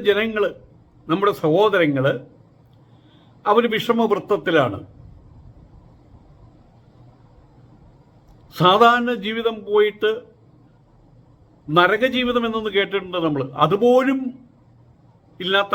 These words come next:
അവസ്ഥയിലാണ് അവിടെ ഈ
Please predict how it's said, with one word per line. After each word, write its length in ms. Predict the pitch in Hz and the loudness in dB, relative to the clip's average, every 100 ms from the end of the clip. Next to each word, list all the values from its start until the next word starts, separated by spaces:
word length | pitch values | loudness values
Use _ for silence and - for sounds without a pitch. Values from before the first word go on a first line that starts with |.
| 175 | -2
അവസ്ഥയിലാണ് 560 | 175 196 185 180 170 | -2 -2 0 2 2
അവിടെ 220 | 165 156 151 156 - _ _ _ _ _ _ _ _ _ _ - _ - - - - - - - - _ - - - - - - | 2 0 0 -4 -18 _ _ _ _ _ _ _ _ _ _ -20 _ -20 -20 -20 -20 -20 -20 -20 -20 _ -20 -20 -20 -20 -20 -6
ഈ 20 | 175 | 2